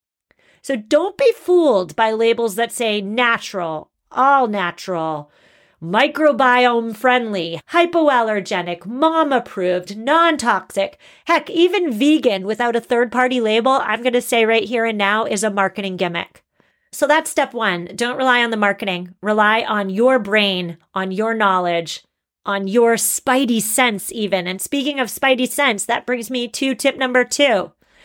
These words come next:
Stay away from what is known to be harmful. So turn the bottle over. The bottle, the tube, I still don't know what to call it. What do you call that shape? <laughs> But stay away from what you know is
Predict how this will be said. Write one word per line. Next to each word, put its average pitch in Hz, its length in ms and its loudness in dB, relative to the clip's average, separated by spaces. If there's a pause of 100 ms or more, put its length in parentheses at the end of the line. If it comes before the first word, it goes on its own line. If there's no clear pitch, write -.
(220)
Stay 285 300 2
away 277 300 4
from 254 300 -2
what 240 220 2
is 214 140 0
known 233 380 -4
to 233 120 -4
be 220 160 -4
harmful. 185 640 -6 (800)
So 196 100 -8
turn 320 840 0
the 339 80 2
bottle 311 340 4
over. 233 460 0 (220)
The 190 100 -10
bottle, 233 420 4
the 214 100 -2
tube, 247 420 0
I 262 140 -2
still - 240 -2
don't 196 200 0
know 190 100 -6
what - 160 -4
to - 80 -16
call 196 260 0
it. - 160 -2
What 247 280 -6
do 247 80 -8
you 180 100 -4
call 226 300 0
that 165 200 -2
shape? 233 320 2 (180)
<laughs> - 0 - (880)
But 277 140 -2
stay 415 240 0
away 403 220 4
from 381 160 0
what 330 160 0
you 311 100 2
know 311 240 2
is 311 260 0